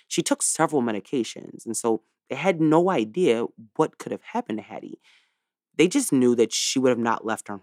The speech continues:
her own without telling anybody. So after days without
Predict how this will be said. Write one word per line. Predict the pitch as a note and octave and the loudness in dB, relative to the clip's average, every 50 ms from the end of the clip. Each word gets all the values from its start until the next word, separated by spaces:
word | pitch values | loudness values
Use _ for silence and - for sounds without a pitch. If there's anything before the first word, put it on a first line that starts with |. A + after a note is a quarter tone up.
| _ _ | _ _
her | - - | -4 0
own | F3 F#3 D#3 C3+ B2 B2 | 0 2 2 2 0 -2
without | B2 A#2 - A#2+ A#2 _ _ _ | -4 -4 -4 -6 -6 _ _ _
telling | - - - - A3+ A3 E3+ A2 | -18 -16 -8 -4 -2 0 0 -2
anybody. | G2 F2+ D#2+ - - - - - - - _ _ _ _ _ _ _ _ _ _ _ _ _ _ _ _ _ _ _ _ _ _ _ _ _ _ _ _ - | -2 -6 -10 -14 -16 -18 -18 -20 -20 -20 _ _ _ _ _ _ _ _ _ _ _ _ _ _ _ _ _ _ _ _ _ _ _ _ _ _ _ _ -12
So | - - F3 E3 - _ - | 0 2 2 2 2 _ 0
after | F3 F#3+ - - G3+ | 0 0 2 2 0
days | E3 C3+ C3 D3+ D#3+ F3+ G3+ A3+ A#3 G#3 - | 2 4 6 6 6 6 4 2 0 -2 -4
without | F#3 F3+ - D3+ C3 - | -6 -2 0 0 0 0